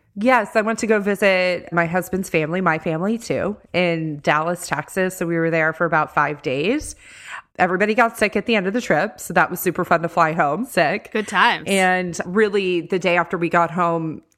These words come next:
Speaker 1: I had my second fever of December. I think it was just my body's way to say, "Rachel, sit down, do nothing."
Speaker 2: Yep.
Speaker 1: Which I then did for a week.
Speaker 2: Yeah.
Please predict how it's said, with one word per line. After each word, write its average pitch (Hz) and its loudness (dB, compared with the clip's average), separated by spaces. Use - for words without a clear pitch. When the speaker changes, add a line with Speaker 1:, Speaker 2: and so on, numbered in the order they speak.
Speaker 1:
I 170 2
had 165 -2
my 180 -2
second 175 -2
fever 160 -2
of 175 0
December. 208 -2
I 180 0
think 175 -6
it - -2
was 170 -4
just 175 -4
my 156 -2
body's 151 -2
way 151 -2
to - -10
say, - -6
"Rachel, 160 -4
sit - -4
down, 180 0
do 185 0
nothing." 214 0
Speaker 2:
Yep. 180 -2
Speaker 1:
Which 196 0
I 202 2
then 196 0
did 190 0
for 165 2
a 160 -2
week. 151 -4
Speaker 2:
Yeah. 214 -2